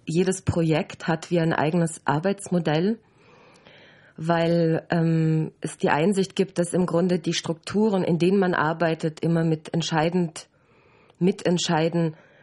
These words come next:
welche Ästhetiken man daraus eigentlich entwickeln kann. Das heißt, es gibt nicht die Form oder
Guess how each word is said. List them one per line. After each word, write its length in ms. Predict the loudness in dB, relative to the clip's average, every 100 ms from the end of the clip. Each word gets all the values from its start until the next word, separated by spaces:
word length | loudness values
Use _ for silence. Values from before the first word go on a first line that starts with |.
| _
welche 360 | -2 0 0 -2
Ästhetiken 720 | -2 -2 -2 0 -2 0 2
man 320 | 2 2 0 0
daraus 360 | 0 0 -2
eigentlich 240 | 0 0 0
entwickeln 400 | -2 -2 -2 -4
kann. 300 | -4 -6 -4
Das 180 | -2
heißt, 220 | -2 -2 -6
es 120 | -4
gibt 320 | -6 -6 -4
nicht 300 | -4 -4 -16 -14
die 300 | -8 -6 -6
Form 500 | -4 -2 0 0 -2
oder 340 | -2 -2